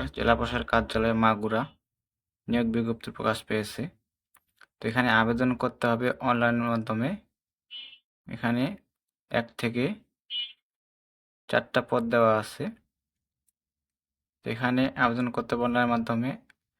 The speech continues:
আবেদনের বয়স সীমা কত, আবেদনের সূত্র এবং শেষ তারিখ, আবেদন ফি বাবদ কত টাকা দিতে হবে, বিস্তারিত জানাবো আপনাদেরকে, সাথে থাকবেন। আর একটা রিকোয়েস্ট থাকবে, এই চ্যানেলে যারা নতুন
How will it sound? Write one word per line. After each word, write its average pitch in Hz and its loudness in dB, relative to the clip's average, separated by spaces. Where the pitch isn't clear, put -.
আবেদনের 117 2
বয়স 117 4
সীমা 123 0
কত, 113 -2
আবেদনের 117 0
সূত্র - -10
এবং 113 0
শেষ 117 -6
তারিখ, 117 -6
আবেদন 117 0
ফি - -10
বাবদ 113 -2
কত 117 -4
টাকা 113 2
দিতে 110 -8
হবে, 117 -2
বিস্তারিত 120 -2
জানাবো 117 4
আপনাদেরকে, 113 -2
সাথে 117 -4
থাকবেন। 117 -4
আর - -6
একটা 117 -2
রিকোয়েস্ট 123 -4
থাকবে, 123 -2
এই 127 2
চ্যানেলে 123 0
যারা 110 2
নতুন 120 -2